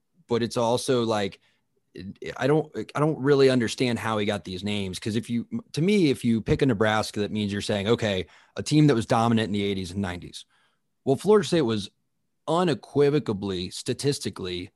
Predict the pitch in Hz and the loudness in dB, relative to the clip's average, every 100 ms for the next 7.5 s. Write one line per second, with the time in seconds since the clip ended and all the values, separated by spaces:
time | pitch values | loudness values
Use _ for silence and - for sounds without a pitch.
0 | - 98 113 147 139 117 - 110 107 110 | -12 -2 2 4 4 0 -2 -2 0 0
1 | 98 - 120 107 90 95 101 113 87 - | -2 -4 -2 -2 -2 -6 -4 -2 -4 -10
2 | - 120 156 147 156 165 123 214 247 - | -12 -2 0 0 0 0 2 0 -2 -2
3 | 135 156 110 85 98 95 107 104 101 - | 0 2 0 -2 -6 -4 -2 -2 -2 0
4 | 131 175 135 135 120 107 117 117 110 92 | 2 4 2 2 2 2 2 0 0 -2
5 | 107 135 - 110 95 - - - - 107 | -4 -4 -2 -4 -4 -8 -20 -18 -6 -2
6 | 110 170 170 143 123 98 113 110 - 90 | 0 0 2 2 2 0 0 0 -4 -8
7 | 92 101 110 101 87 | -4 -2 0 -2 -4